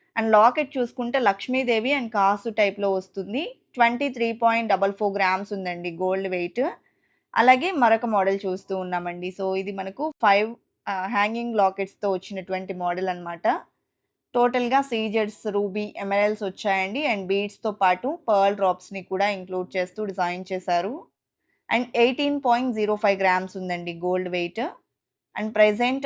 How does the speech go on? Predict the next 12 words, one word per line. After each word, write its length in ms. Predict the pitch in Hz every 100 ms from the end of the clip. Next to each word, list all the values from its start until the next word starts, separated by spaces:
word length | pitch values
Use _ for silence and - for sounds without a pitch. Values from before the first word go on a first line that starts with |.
| -
ఆఫర్ 380 | 190 202 214 214
రన్ 200 | 202 190
అవుతూ 280 | 196 190 202
ఉందండి. 480 | 190 185 185 185 262 285
ఎంత 280 | 208 208 226
బంగారం 500 | 214 196 196 196 202
కొంటే 360 | 196 190 190 247 -
అంత 260 | 190 190 208
వెండి 360 | 196 185 208
ఉచితంగా 520 | 214 185 - 190 196 196
అయితే 280 | 180 202 202
పొందొచ్చు. 640 | 190 175 180 180 -